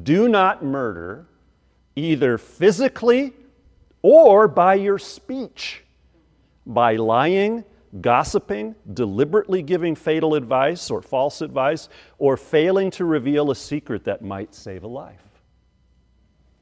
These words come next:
On a more poet-, in a more poetic vein, speaking in God's voice, Rabbi Nachmanides in,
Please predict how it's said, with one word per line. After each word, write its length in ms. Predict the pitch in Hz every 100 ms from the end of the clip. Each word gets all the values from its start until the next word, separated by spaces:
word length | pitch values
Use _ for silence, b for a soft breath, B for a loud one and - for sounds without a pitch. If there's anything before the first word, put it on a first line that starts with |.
| _ _ _ _ _ _ _ _
On 140 | 156 170
a 40 |
more 200 | 156 156
poet-, 480 | - - 143 143 196
in 100 | 151
a 40 | 156
more 220 | 156 147
poetic 460 | - 143 143 202 139
vein, 520 | 117 113 95 123 185
speaking 520 | - - 131 127 143 120
in 160 | 117
God's 400 | 117 120 120 92
voice, 420 | 90 143 143 117 - B B B
Rabbi 460 | 113 143 147 147
Nachmanides 840 | 139 131 - 147 180 175 123 113 123
in, 240 | 113 110